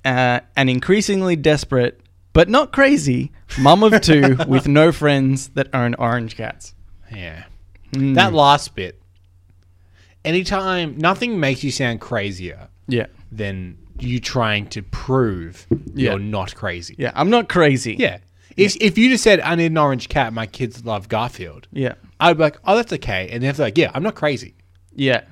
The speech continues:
Speaker 1: yeah, yeah, yeah.
Speaker 2: You see what I mean?
Speaker 1: What,
Speaker 2: Like
Speaker 1: h-, like, to what extent does this go? Like, if I said, "Hey, can you shove a crayon up my ass?"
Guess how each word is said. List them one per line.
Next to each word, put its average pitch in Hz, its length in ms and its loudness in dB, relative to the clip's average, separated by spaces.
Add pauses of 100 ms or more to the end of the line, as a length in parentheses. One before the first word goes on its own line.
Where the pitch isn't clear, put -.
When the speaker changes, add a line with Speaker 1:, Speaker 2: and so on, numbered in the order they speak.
(120)
Speaker 1:
yeah, 120 500 0
yeah, 117 220 -2
yeah. 107 240 -2
Speaker 2:
You 101 60 -18
see - 120 -12
what 123 60 -10
I 113 40 -12
mean? 120 300 -12
Speaker 1:
What, 185 300 2
Speaker 2:
Like 180 140 0
Speaker 1:
h-, 185 60 -2
like, 180 360 -4
to 175 120 -2
what 196 320 0
extent 143 480 -6 (200)
does 127 200 -4
this 127 180 -6
go? 117 240 -2
Like, 151 240 0
if 165 120 -4
I 196 160 2
said, 135 420 0 (260)
"Hey, 156 260 -2
can 196 160 -10
you 226 300 -4
shove 175 280 -4
a 139 40 -8
crayon 135 360 -4
up - 80 -10
my 151 120 -6
ass?" 208 400 -10